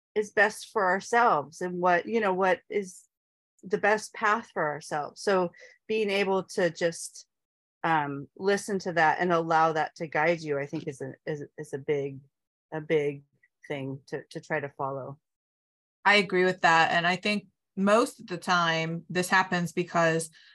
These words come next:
Speaker 2: of our conditioning. It's like when we're growing up, we're taught to, "Well, don't do that." And good girls don't do that. And, you know,
Speaker 1: Yes,
Speaker 2: good boys don't
Speaker 1: yes.
Speaker 2: do this. And we're put into these boxes, right? Um, "Don't be too loud. Don't be too this. Don't be too much."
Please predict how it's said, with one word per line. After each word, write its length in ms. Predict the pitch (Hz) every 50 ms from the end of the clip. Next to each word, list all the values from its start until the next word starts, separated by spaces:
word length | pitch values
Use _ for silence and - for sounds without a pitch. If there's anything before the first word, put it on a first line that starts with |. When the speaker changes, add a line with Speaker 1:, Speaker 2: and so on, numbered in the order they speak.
| _ _ -
Speaker 2:
of 120 | 233 247 254
our 140 | 262 262
conditioning. 520 | 262 262 233 240 254 254 - 202 180 170 170
It's 160 | 175 - -
like 220 | 180 175 170 - -
when 220 | - 175 180 180 185
we're 140 | 190 190
growing 400 | 180 - 180 175 175 175 170 165
up, 220 | 160 165 165 170 -
we're 100 | 165 165
taught 400 | - - 165 165 165 165 - -
to, 460 | - 170 170 170 165 165 165 165 170 -
"Well, 100 | 202 196
don't 240 | 175 196 180 185 180
do 120 | 196 202
that." 300 | 170 175 165 165 165 165 165
And 180 | 165 160 151 - _ _ - - - _ _ _ -
good 160 | 214 214 208
girls 320 | 214 202 196 196 190 190 -
don't 180 | 190 185 180
do 100 | - 185
that. 220 | 175 165 160 160 165
And, 200 | 165 196 208 208
you 120 | 208 208 -
know, 160 | 165 160 160
Speaker 1:
Yes, 60 | 160
Speaker 2:
good 220 | - 190 185 185 190
boys 220 | 190 185 190 190
don't 160 | 180 175 175
Speaker 1:
yes. 60 | 170
Speaker 2:
do 80 | - 175
this. 280 | 165 165 160 160 - - - - - - - - - _ -
And 280 | 190 196 190 175 180 180
we're 120 | 190 190 185
put 260 | - - 226 233 233
into 280 | - 196 185 175 190 165
these 280 | 165 160 160 160 -
boxes, 640 | - - 160 196 247 247 - - 170 165 165 156 - 170
right? 320 | 170 165 175 180 - - - -
Um, 380 | 170 165 160 156 156 160 165 - -
"Don't 200 | 190 185 180 185
be 80 | 208 202
too 200 | - - 220 208
loud. 540 | 202 185 170 165 156 156 151 156 156 151 -
Don't 200 | 175 175 180 175
be 120 | 196 185
too 220 | 185 - 202 196
this. 240 | 170 170 160 160 -
Don't 160 | - 170 165
be 100 | - 196
too 180 | 175 - - 214
much." 460 | 202 190 175 160 143 151 151 - -